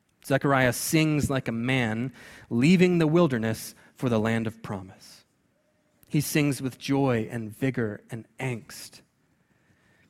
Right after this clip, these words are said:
He sings about God's holy covenant, God's redemption and salvation, God's mercy and forgiveness,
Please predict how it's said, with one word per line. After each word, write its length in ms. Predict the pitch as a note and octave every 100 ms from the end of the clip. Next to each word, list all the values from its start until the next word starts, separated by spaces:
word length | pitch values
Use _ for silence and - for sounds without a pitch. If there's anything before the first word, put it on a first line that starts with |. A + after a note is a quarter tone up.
| _ -
He 80 | C#3
sings 320 | - D#3+ C#3
about 300 | C#3+ C3 C3+
God's 320 | D3 D#3+ D3
holy 260 | D#3+ D#3 D3
covenant, 460 | - D#3+ D3 A#2 - _ _ _ _ _ - _ _
God's 280 | C#3 C#3+ C#3
redemption 640 | C#3 D#3 D#3 D#3+ C#3+ B2
and 140 | A#2+ B2
salvation, 680 | C#3+ B2+ C#3 D3+ - A2
God's 300 | A2 B2 B2
mercy 560 | B2+ C3+ E3 E3 - B2
and 180 | C3 A#2+
forgiveness, 720 | B2 A#2 D3+ C#3+ A2 - -